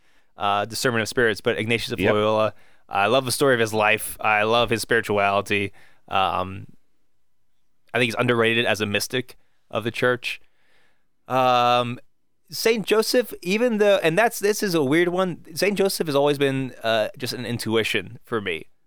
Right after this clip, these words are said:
Speaker 1: Like, he's always kinda been there. I put him on my holy card for my, uh, ordination. Um, he's always been kind of spiritually in the background for me. I just like him a whole
Speaker 2: Mm-hmm.
Speaker 1: bunch. Um, and then I feel like I'm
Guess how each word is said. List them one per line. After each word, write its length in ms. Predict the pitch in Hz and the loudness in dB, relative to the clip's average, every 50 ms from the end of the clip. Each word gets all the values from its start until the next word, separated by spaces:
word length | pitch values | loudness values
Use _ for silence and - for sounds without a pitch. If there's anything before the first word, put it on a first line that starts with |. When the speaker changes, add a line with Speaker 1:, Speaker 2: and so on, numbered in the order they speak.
| _ _ - | _ _ -6
Speaker 1:
Like, 260 | - 107 107 107 - | -4 -2 -2 -2 -2
he's 140 | - 123 113 | -4 -2 0
always 180 | 135 151 165 151 | 0 0 0 0
kinda 180 | - 160 147 135 | 0 0 0 0
been 160 | 139 131 123 | 0 0 2
there. 260 | 123 120 120 120 120 | 2 2 4 2 2
I 100 | 113 113 | 0 -2
put 180 | - - 147 147 | -4 -4 -6 -4
him 80 | 147 143 | -2 -2
on 100 | 139 139 | -2 -2
my 100 | 139 127 | -2 -2
holy 220 | 117 120 120 120 | 0 0 0 0
card 260 | 113 - 117 117 117 113 | 0 0 0 0 0 -2
for 80 | 120 117 | -2 -4
my, 260 | 110 107 104 104 - - - _ _ _ | -2 -2 -2 -4 -6 -8 -14 _ _ _
uh, 140 | - 110 104 - | -8 -6 -4 -2
ordination. 720 | 117 117 113 117 110 104 101 98 - - 110 104 104 104 - - _ _ _ _ _ _ | -2 -2 -2 -2 -2 -4 -4 -4 -4 -4 -6 -6 -6 -10 -14 -20 _ _ _ _ _ _
Um, 500 | - 107 107 101 98 98 98 98 98 101 - _ _ _ _ _ _ _ _ _ _ _ _ _ _ _ _ _ _ _ _ _ _ _ _ _ _ _ _ _ _ _ _ - | -4 -2 0 0 0 0 -2 -4 -8 -12 -18 _ _ _ _ _ _ _ _ _ _ _ _ _ _ _ _ _ _ _ _ _ _ _ _ _ _ _ _ _ _ _ _ -6
he's 160 | 127 120 117 | -4 -2 0
always 220 | 131 143 151 147 131 | 2 2 2 2 0
been 140 | 147 139 | -2 -2
kind 180 | 120 135 127 127 | -2 0 -2 -2
of 100 | 117 107 | -2 -4
spiritually 500 | - - - - 139 131 131 123 - 131 | -6 -6 -2 0 0 0 0 0 -2 -2
in 40 | 120 | 0
the 60 | 117 | 0
background 340 | 107 117 107 107 110 107 104 | 0 0 0 0 0 -4 -4
for 60 | 104 | -4
me. 100 | 110 110 | -4 -4
I 100 | - 107 | -4 -4
just 140 | 104 - - | -4 -4 -4
like 140 | 110 107 101 | -4 -4 -4
him 100 | 113 104 | -6 -6
a 40 | 98 | -6
whole 100 | 107 104 | -4 -2
Speaker 2:
Mm-hmm. 80 | 104 | -2
Speaker 1:
bunch. 280 | 120 139 - - - - _ _ _ _ _ _ _ _ _ _ _ _ | -2 -2 -4 -6 -14 -20 _ _ _ _ _ _ _ _ _ _ _ _
Um, 880 | 101 101 98 104 104 104 104 104 104 104 104 107 107 107 107 107 110 113 - - - _ _ _ _ _ _ _ _ _ _ _ _ _ _ _ _ _ | -20 -20 -16 -14 -14 -14 -14 -14 -16 -16 -18 -18 -18 -20 -20 -20 -18 -18 -18 -18 -18 _ _ _ _ _ _ _ _ _ _ _ _ _ _ _ _ _
and 160 | 123 120 117 110 | -18 -16 -12 -10
then 680 | 117 113 113 110 113 113 110 110 110 110 113 113 113 107 _ _ _ _ _ _ _ _ _ _ _ _ _ _ _ _ _ _ _ _ _ - | -10 -10 -10 -12 -14 -16 -16 -16 -16 -18 -18 -18 -18 -20 _ _ _ _ _ _ _ _ _ _ _ _ _ _ _ _ _ _ _ _ _ -20
I 60 | 120 | -20
feel 180 | - - 208 | -20 -16 -16
like 120 | 320 294 - | -12 -10 -8
I'm 220 | 135 123 120 - | -8 -8 -10 -14